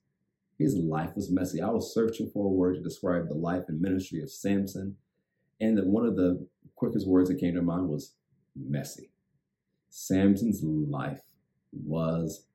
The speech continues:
messy. You can follow Samson's faith, but you cannot follow his lifestyle choices. You can follow Samson's faith,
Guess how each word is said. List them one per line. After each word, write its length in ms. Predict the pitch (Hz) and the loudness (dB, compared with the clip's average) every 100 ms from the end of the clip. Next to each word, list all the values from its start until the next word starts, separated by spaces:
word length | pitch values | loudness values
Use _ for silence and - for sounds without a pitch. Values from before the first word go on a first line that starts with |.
| _ | _
messy. 540 | - 67 65 - - - _ _ _ _ _ _ _ _ _ _ _ _ _ 104 | -6 -4 -4 -6 -12 -18 _ _ _ _ _ _ _ _ _ _ _ _ _ 0
You 120 | 107 | 0
can 280 | - 90 - | 2 0 0
follow 360 | 123 135 135 139 | 2 4 6 4
Samson's 680 | - - 113 107 85 82 - | 4 0 0 0 -2 -6 -4
faith, 380 | 92 - - - _ _ _ _ _ _ - | -2 -2 -4 -14 _ _ _ _ _ _ -8
but 160 | 95 | -6
you 80 | - | -4
cannot 360 | - 85 80 - | 0 0 0 0
follow 280 | 87 78 76 | 0 2 0
his 140 | 71 | -2
lifestyle 440 | 69 67 - - | -2 -4 -8 -12
choices. 540 | - 135 - - - - _ _ _ _ _ _ _ _ _ _ _ | -10 -12 -14 -18 -20 -20 _ _ _ _ _ _ _ _ _ _ _
You 120 | 101 | 2
can 220 | 101 92 | 2 0
follow 320 | - 104 107 110 | 0 2 4 2
Samson's 500 | - 98 92 - - | 2 0 0 -6 -4
faith, 320 | 90 95 | -2 -2